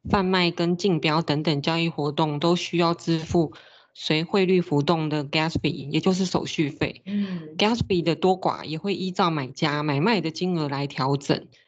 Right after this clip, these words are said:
Speaker 1: 所以 OpenSea 有这么一点点小小的缺点，但它的交易量却一直居高不下。
Speaker 2: 哦，而且它的 gas fee 应该蛮贵的。
Speaker 1: 对啊。不过呢，我发现到未来会有一个新的平台，
Speaker 2: 嗯。
Speaker 1: 叫做 Coinbase，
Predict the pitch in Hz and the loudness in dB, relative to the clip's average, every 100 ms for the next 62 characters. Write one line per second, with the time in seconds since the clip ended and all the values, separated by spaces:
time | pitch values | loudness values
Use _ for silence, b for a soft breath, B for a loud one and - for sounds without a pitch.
0 | b b _ _ - 180 196 220 175 156 | b b _ _ 0 6 8 8 6 2
1 | - 208 233 233 247 165 143 147 202 175 | 2 4 4 4 4 4 2 2 2 4
2 | - 208 - 160 160 156 143 - - 180 | 2 -4 0 0 2 0 0 -4 -4 0
3 | 147 143 143 170 165 160 139 233 202 190 | 2 2 2 2 2 2 2 2 2 2
4 | 202 180 180 185 180 170 196 175 180 - | 2 4 4 4 2 2 2 0 -2 -6
5 | 135 - 151 147 143 139 - 147 - - | -10 -4 -2 0 0 -2 -4 -6 -8 -16
6 | _ _ _ _ _ _ _ - - 190 | _ _ _ _ _ _ _ -4 2 4
7 | 220 226 233 233 220 214 208 202 196 160 | 4 4 2 0 -2 -6 -6 -4 -4 -6
8 | 143 147 160 73 - 190 185 185 127 - | -8 -4 -4 -4 -12 -14 4 4 4 -2
9 | 139 _ _ _ _ _ - 233 240 320 | -12 _ _ _ _ _ -2 2 4 6
10 | 240 240 240 - - - 165 175 220 233 | 4 2 -2 -4 -10 -12 -8 -4 -4 -4
11 | 247 214 180 180 - 196 170 214 220 160 | -2 -2 -2 -6 -4 -2 0 0 0 0
12 | 170 202 139 - 156 - 240 180 - 135 | 2 0 0 -2 -2 0 2 2 0 -2
13 | 143 - - 123 127 _ - 185 202 196 | -4 -6 -10 -14 -18 _ -4 2 6 8
14 | - - 180 175 175 170 - | 6 6 4 6 6 4 0